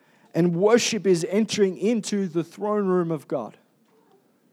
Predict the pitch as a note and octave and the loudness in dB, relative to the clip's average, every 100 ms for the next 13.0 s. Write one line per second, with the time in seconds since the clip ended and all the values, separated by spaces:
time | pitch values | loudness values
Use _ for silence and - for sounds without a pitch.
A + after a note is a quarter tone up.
0 | _ _ _ _ _ _ _ _ _ _ | _ _ _ _ _ _ _ _ _ _
1 | A#2+ D#3 F3+ E3 F3 F3+ F3+ F3 A3 G#3+ | -10 -6 -2 -2 -2 0 -2 -2 -2 2
2 | G3+ G3 G3+ F#3+ F3 - _ - D3+ - | 0 2 2 2 -2 -12 _ -12 -10 -2
3 | G3 F#3 D#3+ - E3+ D#3 - - - F#3 | 0 2 0 0 0 0 -6 -8 0 4
4 | G3 D3+ A#2 - - F3+ F3+ C#3+ B3+ A#3 | 4 2 -6 -10 -4 0 0 0 0 2
5 | D3+ - - E3 D3 C#3 D3 D#3+ - F#2 | 0 -2 -6 -4 -2 -2 -6 -6 -10 -14
6 | - _ _ _ _ _ _ _ _ _ | -18 _ _ _ _ _ _ _ _ _
7 | _ _ _ _ _ _ D3+ - E3+ E3 | _ _ _ _ _ _ -10 -6 -4 -4
8 | D3 D3+ E3 C#3 G#2 - _ _ _ _ | -4 -4 -6 -10 -14 -20 _ _ _ _
9 | _ _ C#3 D#3+ _ _ - E3+ D#3 F#3+ | _ _ -16 -16 _ _ -4 -2 -2 -2
10 | G#3 - D#3 - D#3 C3+ D#3 D#3 E3+ F#3 | -4 -4 -4 -2 -6 -6 -2 -2 0 -2
11 | F3 - F#3+ F#3+ D#3+ D#3 - F#3 D#3 C#3+ | -2 -2 -2 -2 -6 -8 -4 -4 -4 -6
12 | - - _ _ _ _ - D#3 C#3+ B2+ | -10 -14 _ _ _ _ 0 2 2 -2